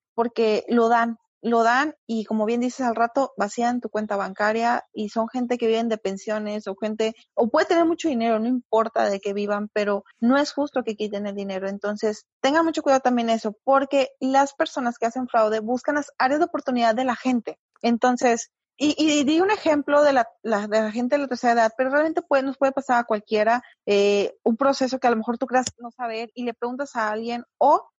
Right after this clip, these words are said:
también lo peor es cuando se acercan a ti, "Disculpa, este,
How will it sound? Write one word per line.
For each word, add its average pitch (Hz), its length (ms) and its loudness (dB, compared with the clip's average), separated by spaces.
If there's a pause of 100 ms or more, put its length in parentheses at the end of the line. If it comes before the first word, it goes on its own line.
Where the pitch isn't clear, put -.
también 190 480 -2
lo 190 140 -2
peor 170 280 2
es 220 100 -4
cuando 202 220 -2
se 202 80 0
acercan 254 460 2
a 254 80 2
ti, 240 240 -6 (100)
"Disculpa, 285 540 -6
este, - 540 -8